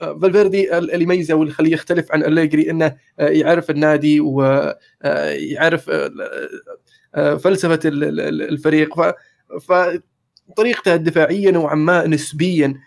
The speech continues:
آه، تخليها، آه، تخليك تمشي الموضوع شوي لأنه هو عارف ال-، الفريق. لكن أليجري، آه، ما أشوف إنه يناسب ال-، ال-، ال-، ال-،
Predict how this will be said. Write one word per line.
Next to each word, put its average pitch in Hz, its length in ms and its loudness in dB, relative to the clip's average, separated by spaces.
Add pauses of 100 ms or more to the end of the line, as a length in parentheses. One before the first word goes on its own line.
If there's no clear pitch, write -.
(180)
آه، 156 140 2
تخليها، 185 560 0 (420)
آه، 139 200 0 (200)
تخليك 196 260 -2
تمشي 190 300 0
الموضوع 139 400 2
شوي 156 240 2
لأنه 165 220 2
هو 175 160 4
عارف 156 340 2
ال-، - 160 -12
الفريق. 135 480 -6
لكن 170 280 -2 (320)
أليجري، 196 540 2 (300)
آه، 156 320 2 (120)
ما 190 140 2
أشوف 190 260 -2
إنه 143 160 2
يناسب 139 480 0
ال-، 127 320 -2
ال-، 139 220 -6
ال-، - 240 -8
ال-، - 200 -20